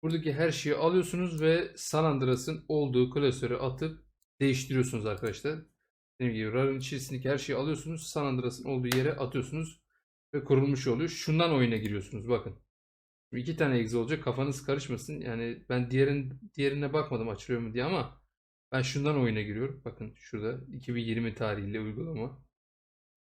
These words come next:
G T A Sa, bu alt tireli, bu da tireli bakın.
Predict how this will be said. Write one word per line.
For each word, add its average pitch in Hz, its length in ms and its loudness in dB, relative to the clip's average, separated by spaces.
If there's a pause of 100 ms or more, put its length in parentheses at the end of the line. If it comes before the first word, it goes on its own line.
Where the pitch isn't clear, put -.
(100)
G 113 140 -4
T 117 100 -2
A 113 100 0
Sa, 147 480 -4 (260)
bu 131 140 0
alt 139 220 0
tireli, 127 300 0
bu 139 120 -6
da 135 120 -6
tireli 113 360 0
bakın. 98 320 -8